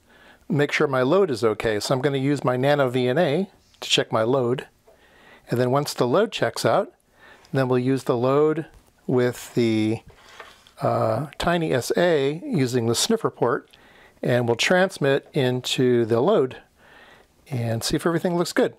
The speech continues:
So let me, uh, let me get things set up so I can get a good camera angle. I know people like to see the, um,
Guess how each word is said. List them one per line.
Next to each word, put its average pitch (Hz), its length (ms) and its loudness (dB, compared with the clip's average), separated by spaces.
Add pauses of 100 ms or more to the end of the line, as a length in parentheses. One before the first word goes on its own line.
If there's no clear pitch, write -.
(160)
So 151 880 2 (640)
let 196 120 0
me, 196 280 0
uh, 170 340 4 (440)
let - 0 -
me 220 140 0
get 220 240 0 (100)
things 170 360 -2
set 135 200 2
up 165 180 0
so - 140 -6
I 170 60 0
can 151 160 -2
get 135 160 2
a 131 40 2
good 127 220 -4
camera 139 460 0
angle. 123 500 0
I 147 100 2
know 139 120 2
people 135 340 -2
like 123 220 -2
to 120 100 -2
see 127 240 -2
the, 113 300 2 (840)
um, 139 400 -6